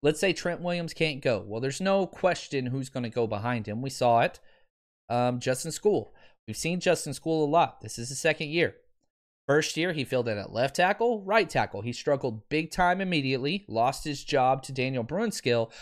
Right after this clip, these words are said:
but won it back throughout the year. If you remember, in the Super Bowl,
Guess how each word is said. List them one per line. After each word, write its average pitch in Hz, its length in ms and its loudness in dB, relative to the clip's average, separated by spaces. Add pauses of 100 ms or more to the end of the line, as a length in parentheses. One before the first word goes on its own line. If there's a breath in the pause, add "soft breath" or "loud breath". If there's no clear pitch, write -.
(120 loud breath)
but 117 160 0
won 147 200 0
it 139 100 -2
back 139 260 2
throughout 123 220 0
the 110 80 -8
year. 120 180 0
If - 140 -10
you 107 80 -6
remember, 139 640 0 (460)
in 107 100 -8
the 127 80 -6
Super 233 400 -2
Bowl, 120 420 -2